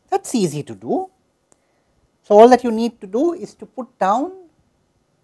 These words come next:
let me do that for you, put down a one here because there is a two raised to the three, put down a one here,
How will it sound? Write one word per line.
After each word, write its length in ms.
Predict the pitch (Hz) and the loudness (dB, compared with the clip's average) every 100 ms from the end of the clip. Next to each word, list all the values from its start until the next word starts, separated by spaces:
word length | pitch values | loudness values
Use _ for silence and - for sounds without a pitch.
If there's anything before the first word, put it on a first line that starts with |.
| _ _ | _ _
let 240 | 180 185 180 | -12 -12 -12
me 80 | 170 | -8
do 180 | 180 196 | -4 0
that 260 | 190 185 | 0 -2
for 80 | 175 | -12
you, 280 | 180 359 359 _ _ _ _ _ _ _ _ _ _ - | -12 -12 -16 _ _ _ _ _ _ _ _ _ _ -8
put 160 | 240 | 2
down 220 | 254 240 | 6 6
a 60 | 226 | 6
one 340 | 202 262 311 | 6 6 4
here 280 | 285 190 220 | 4 8 8
because 320 | 320 254 208 | 6 2 2
there 120 | 202 185 | 4 0
is 100 | 175 | 0
a 40 | |
two 220 | - 208 | -4 4
raised 280 | 190 175 - | 4 4 0
to 40 | |
the 100 | 156 | -10
three, 500 | 147 - 226 302 359 339 _ _ _ _ _ _ _ _ _ | -10 -10 -6 -6 -6 -12 _ _ _ _ _ _ _ _ _
put 160 | 220 190 | -4 2
down 200 | 214 208 | 4 4
a 60 | |
one 320 | 175 175 175 165 | 4 4 4 -4
here, 480 | - 185 247 359 | 0 6 6 4